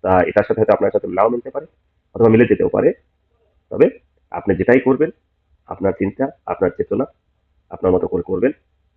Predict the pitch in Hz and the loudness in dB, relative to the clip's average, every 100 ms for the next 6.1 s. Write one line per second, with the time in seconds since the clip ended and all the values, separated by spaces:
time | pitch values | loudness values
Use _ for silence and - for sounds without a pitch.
0 | _ _ _ _ 90 - 156 _ _ _ | _ _ _ _ -6 -4 -4 _ _ _
1 | _ _ _ _ _ _ _ 101 104 90 | _ _ _ _ _ _ _ -12 -8 -4
2 | 98 123 - 80 90 101 - 101 85 - | -4 -6 -12 -10 -6 -8 -8 -10 -10 -10
3 | - _ _ _ - - - - - _ | -18 _ _ _ -4 2 4 2 -2 _
4 | _ _ - - _ - 110 147 156 160 | _ _ -20 -20 _ -6 4 6 8 6
5 | 175 175 233 - 98 101 139 135 147 147 | 6 4 2 -2 -6 2 4 6 6 4
6 | 170 | 0